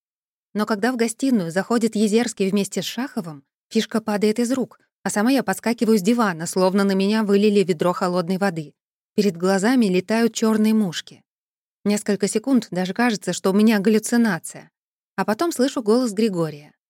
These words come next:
«Заберу кое-какие бумаги и поедем домой», — говорит Шахов, и взгляд у него при этом такой, что меня словно пробивает током. Ноги совсем не держат от слабости.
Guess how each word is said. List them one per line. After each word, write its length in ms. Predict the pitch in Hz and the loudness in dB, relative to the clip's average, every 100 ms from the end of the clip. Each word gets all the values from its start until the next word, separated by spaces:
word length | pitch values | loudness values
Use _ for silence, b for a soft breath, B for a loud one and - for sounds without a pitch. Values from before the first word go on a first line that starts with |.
| _ _ _ _ _ - | _ _ _ _ _ -6
«Заберу 360 | 190 185 190 | -4 0 -2
кое-какие 440 | 185 185 180 180 180 | 0 -2 -2 -6 -4
бумаги 500 | 190 220 202 156 160 | -2 -2 -4 -8 -12
и 60 | 190 | -10
поедем 420 | 185 185 196 190 | -6 -4 -2 -2
домой», — 360 | 180 160 147 156 _ _ _ _ | -4 -8 -14 -20 _ _ _ _
говорит 280 | 196 190 175 | -4 -4 -6
Шахов, 460 | - 233 - 175 - _ _ _ | -8 -8 -8 -12 -14 _ _ _
и 60 | 190 | -8
взгляд 460 | 175 170 214 262 | -6 -2 -2 0
у 20 | 240 | 2
него 200 | 220 208 | 2 2
при 160 | 214 | 2
этом 220 | 226 220 | 0 0
такой, 280 | 208 185 269 | -2 0 -2
что 160 | 262 214 | 0 2
меня 220 | 226 233 | 2 2
словно 360 | 226 196 233 220 | 0 0 2 0
пробивает 540 | 214 202 190 220 220 | 0 0 0 -2 -2
током. 420 | 196 165 143 131 _ _ _ _ _ _ - | -6 -10 -16 -20 _ _ _ _ _ _ -2
Ноги 260 | 202 185 | -2 0
совсем 420 | 202 - 190 214 208 | -2 -2 -2 0 0
не 100 | 208 | 2
держат 400 | 220 214 196 185 | 0 0 -4 -4
от 120 | 185 | -10
слабости. 580 | 202 196 156 - - | -6 -6 -6 -12 -16